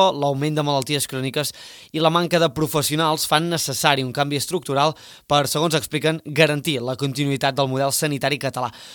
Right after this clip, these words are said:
La mesura s'emmarca en el nou mapa del sistema de salut de Catalunya i s'ha basat en criteris demogràfics, socials i de mobilitat. Les noves ais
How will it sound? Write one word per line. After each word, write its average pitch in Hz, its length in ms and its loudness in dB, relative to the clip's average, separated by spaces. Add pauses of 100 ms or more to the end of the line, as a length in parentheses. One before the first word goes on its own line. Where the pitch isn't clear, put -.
(100)
La 151 160 4
mesura 165 240 4
s'emmarca 175 480 2
en 170 80 2
el 156 80 2
nou 170 160 4
mapa 165 240 4
del 156 160 4
sistema 156 400 0
de 147 80 2
salut 147 240 0
de 139 80 -2
Catalunya 165 400 0
i 170 80 2
s'ha 143 160 2
basat 139 240 0 (320)
en 143 160 -2
criteris 135 640 -2
demogràfics, 156 640 2
socials 160 400 -2
i 190 80 -4
de 185 160 2
mobilitat. 139 480 0 (300)
Les 151 240 4
noves 180 320 2
ais 175 220 4